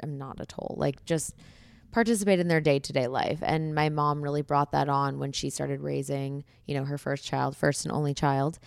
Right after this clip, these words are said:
And in the eighties, my mom started her manufacturing company called La Natura,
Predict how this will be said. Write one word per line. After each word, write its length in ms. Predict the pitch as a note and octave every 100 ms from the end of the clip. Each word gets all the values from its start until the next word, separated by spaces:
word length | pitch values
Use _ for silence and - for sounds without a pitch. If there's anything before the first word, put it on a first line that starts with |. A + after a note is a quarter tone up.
| - - -
And 500 | - E3 D#3+ D#3 D3+
in 140 | - E3+
the 140 | -
eighties, 360 | D#3+ D3+ D3 D3
my 120 | D3+
mom 240 | D3 D3 D3
started 460 | - D3 D3 D3
her 640 | D3+ - D3+ C#3+ C#3+ C#3+ C#3
manufacturing 760 | F3 D3+ D3+ D3 D3 C#3 D3 D3
company 440 | C#3+ C#3+ D3 D3 D#3
called 260 | - D3+
La 120 | D3+ C#3
Natura, 580 | C#3 - C#3 C3+ D#3